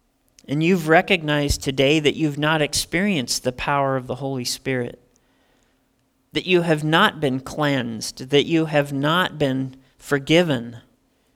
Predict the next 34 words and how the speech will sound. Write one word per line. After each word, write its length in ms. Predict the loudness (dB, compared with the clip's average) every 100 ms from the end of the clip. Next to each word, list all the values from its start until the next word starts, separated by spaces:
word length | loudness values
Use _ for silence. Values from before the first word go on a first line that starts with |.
| -2
that 120 | 0
your 160 | 2 2
sins 500 | 2 0 0 0 -2
have 200 | -2 -2
not 400 | 0 2 2 0
been 180 | -4 -4
paid 540 | -10 -4 0 0 -2
for, 340 | -4 -4 -4
that 220 | -4 -6 -4
you 140 | -2
still 440 | -2 2 4 4 4
owe 260 | 4 6
that 400 | 6 4 4 2
debt, 460 | 0 2 2 0 -2 -2 -4 _ _ _ _ _ _ _ _ _ _ _ _
then 140 | -2 0
I 120 | 0
encourage 760 | 0 -2 -4 -2 0 2 0
you 360 | -4 -6 -8 -10
to 180 | -6 -2
simply 520 | 0 0 -4 -2 -2
pray 500 | -4 -4 -2 0 -2
to 160 | -2 -4
Jesus 480 | -4 -4 -4 -4 -6
today. 840 | -4 -4 0 0 0 -4 -8 -16 _ _ _ _ _ _ _ -8
Confess 720 | -4 -4 -4 -2 0 -2 -4
your 120 | -4
belief 440 | -4 -4 -4 -6 -10
in 120 | -16
him. 400 | -14 -14 -14 -14 -6
Ask 440 | 0 0 0 -6
for 160 | -8 -10
forgiveness 760 | -8 -6 -4 -6 -8 -8 -8
and 240 | -6 -6 -4
receive 720 | -4 -2 -2 -2 -4 -6 -10